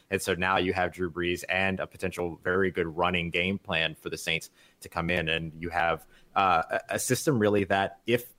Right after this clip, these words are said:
Michael Thomas and Emmanuel Sanders don't play, it, it doesn't tip any hat. It doesn't tip the hand at all in terms of whether or not they're running based upon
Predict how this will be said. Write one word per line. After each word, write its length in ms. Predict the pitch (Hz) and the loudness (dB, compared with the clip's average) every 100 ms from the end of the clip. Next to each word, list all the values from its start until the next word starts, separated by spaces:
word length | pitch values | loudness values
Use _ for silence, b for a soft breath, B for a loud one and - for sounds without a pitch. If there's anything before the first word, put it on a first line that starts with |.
| - | -4
Michael 300 | 113 120 113 | -2 -2 -2
Thomas 360 | 120 120 120 | 0 2 0
and 80 | 107 | -2
Emmanuel 320 | 104 110 104 | 0 0 0
Sanders 280 | 107 110 101 | 0 -2 0
don't 220 | 104 95 | -2 -2
play, 400 | - 139 156 113 - b b - | -2 0 2 0 -4 b b -2
it, 120 | 110 | 0
it 140 | 120 104 | 0 4
doesn't 300 | 123 127 113 - | 4 4 -2 -4
tip 340 | - 143 - - | 2 2 0 -4
any 200 | 123 113 | 0 0
hat. 300 | 98 120 92 - | 0 0 -2 0
It 120 | 104 | 0
doesn't 300 | 110 117 104 | 0 -4 -2
tip 180 | 123 - | -2 0
the 80 | 95 | -2
hand 340 | 95 139 170 | 0 0 0
at 80 | 95 | 4
all 220 | 92 95 | 4 4
in 80 | 92 | 2
terms 260 | 104 95 | 0 -2
of 80 | 90 | 0
whether 220 | 95 98 | 2 4
or 20 | 98 | 4
not 200 | 92 95 | 2 2
they're 120 | 90 | 2
running 340 | 85 110 101 | 2 2 0
based 360 | 85 92 113 - | -2 -2 -2 -4
upon 400 | 87 90 87 | -2 0 2